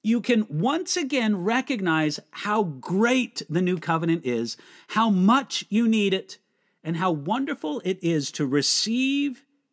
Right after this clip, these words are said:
and relate to God on the basis of the new covenant.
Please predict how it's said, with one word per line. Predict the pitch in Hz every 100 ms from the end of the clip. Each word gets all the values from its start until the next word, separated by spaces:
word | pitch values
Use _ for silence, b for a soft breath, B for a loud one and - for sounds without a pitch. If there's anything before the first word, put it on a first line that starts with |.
| -
and | 202 202
relate | 202 185 190 240 -
to | 247
God | 190 190 131 117 113 - _ -
on | 160
the | 165
basis | 147 196 196 - 139 - - _ _ _ _ -
of | 175 147
the | 185
new | 185 190 202 208 160 117 - -
covenant. | - 101 82 - _